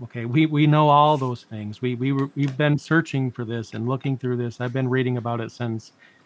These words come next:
it happened. There's going to be things that we will not comment on until we know for sure that it actually happened. Somebody putting a,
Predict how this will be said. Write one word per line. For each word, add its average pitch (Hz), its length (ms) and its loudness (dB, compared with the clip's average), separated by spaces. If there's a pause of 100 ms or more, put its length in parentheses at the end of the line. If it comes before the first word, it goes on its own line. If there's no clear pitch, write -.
(280)
it 135 80 -4
happened. 113 580 -2 (600)
There's 147 180 2
going 160 180 6
to 156 60 6
be 147 100 4
things 143 220 2
that 131 120 0
we 139 100 2
will 131 100 2
not 131 220 0
comment 135 340 0
on 120 140 -4
until 123 280 -4
we 123 120 -2
know 117 120 -4
for 120 160 -8
sure 151 560 2
that 127 160 -2
it 123 100 -2
actually 120 340 -6
happened. 127 400 -2
Somebody 131 360 0
putting 127 340 -2
a, 113 220 -4